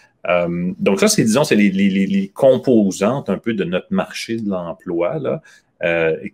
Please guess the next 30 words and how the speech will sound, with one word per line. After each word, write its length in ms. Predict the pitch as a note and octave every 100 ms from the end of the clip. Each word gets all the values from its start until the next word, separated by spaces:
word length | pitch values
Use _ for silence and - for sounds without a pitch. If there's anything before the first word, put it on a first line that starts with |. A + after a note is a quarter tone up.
| _ -
affectées, 720 | C3 - - _ C3+ B2 - _ _ -
hein, 180 | G#2+ G#2+ -
par, 360 | G#2 G#2+ G#2+ F#2
euh, 160 | F2 -
par 180 | G#2 F#2
la 120 | F2+
covid. 460 | - F#2+ - F2+ D#2 - - - _ F#2
Ouais. 160 | F2 - _ _ _ _ _ _ _ _ _ _ _ _ _ -
Toi, 160 | D3
tu, 480 | - - G#2+ G2+ F#2+
tu, 720 | - G2+ G2 G2 F#2+ F#2+ F#2 - -
tu, 160 | G2+
bon, 180 | F#2 F#2
maintenant 260 | F#2 G#2 A#2
qu'on 220 | A2 G2
a 80 | F#2+
dit 160 | F2
ça, 340 | - A#2+ B2+ C#3
ben, 180 | F2 D#2
c'est, 160 | -
c'est, 180 | - F2
c'est, 220 | D#2+ F2
c'est 200 | - F#2+
beau 220 | F2 G2
de 60 | F2+
le 100 | F2+
dire, 320 | F#2 F3 D#3+
là, 140 | D#3 D3+
mais, 260 | G2 E2 - - - _ _
euh, 200 | F2+ F2